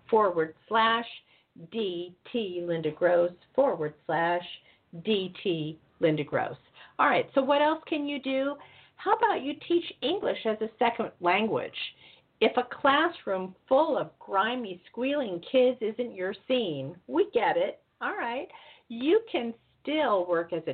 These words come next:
teacher. Better yet, you work as a teacher and you set your own hours and work from home. So with the advent of Skype or Zoom calls, you can easily connect with students, hey, who are anywhere in the world.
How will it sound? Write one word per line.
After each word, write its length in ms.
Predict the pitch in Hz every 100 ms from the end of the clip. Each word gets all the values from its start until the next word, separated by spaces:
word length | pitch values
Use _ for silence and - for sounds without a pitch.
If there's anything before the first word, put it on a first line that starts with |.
| -
teacher. 520 | 220 202 - 117 - -
Better 320 | 302 381 285
yet, 540 | 247 285 269 - - _ _
you 400 | 190 208 294 370
work 320 | 311 240 226
as 180 | 208 180
a 160 | 143 -
teacher 640 | 202 208 - 196 190 185
and 160 | 165 156
you 80 | 214
set 180 | 240 226
your 160 | 254 254
own 240 | 214 185 -
hours 480 | 185 202 196 190 185 - -
and 440 | 208 269 233 196
work 280 | 180 160 170 -
from 200 | 151 156
home. 340 | 160 127 - - _ - - - _ -
So 180 | 240 220
with 180 | 247 277
the 140 | 359 - -
advent 560 | 277 370 - 208 202 -
of 60 | 160 _ -
Skype 380 | 254 214 202
or 140 | 165 160 -
Zoom 240 | 254 403
calls, 460 | - - 143 143 156 -
you 160 | 294
can 220 | - 220 - -
easily 640 | 240 302 320 175 156 143 -
connect 320 | 202 208 220
with 120 | - -
students, 480 | - 240 247 285 392 - _ _
hey, 400 | 349 440 190 - _ _
who 180 | 427 359
are 240 | 175 - -
anywhere 480 | 440 269 185 170
in 100 | 180
the 80 | 190
world. 560 | 185 226 330 - -